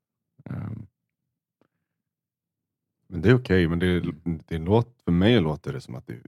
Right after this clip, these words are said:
Speaker 2: det, det finns bristande tillit där också. Jag undrar varför det är så viktigt att du behöver först veta orsaken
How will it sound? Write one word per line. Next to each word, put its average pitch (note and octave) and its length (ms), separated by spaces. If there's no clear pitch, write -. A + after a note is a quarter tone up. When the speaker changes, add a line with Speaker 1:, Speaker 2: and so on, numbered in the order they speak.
Speaker 2:
det, C2+ 220
det - 120
finns - 680
bristande D#2 460
tillit C#2 560
där D2 180
också. E2+ 380
Jag F2+ 180
undrar F#2 300
varför F2+ 480
det D#2 120
är D2+ 40
så - 160
viktigt - 360
att C#2+ 140
du D2+ 280
behöver C#2 300
först - 380
veta B1+ 460
orsaken G2+ 760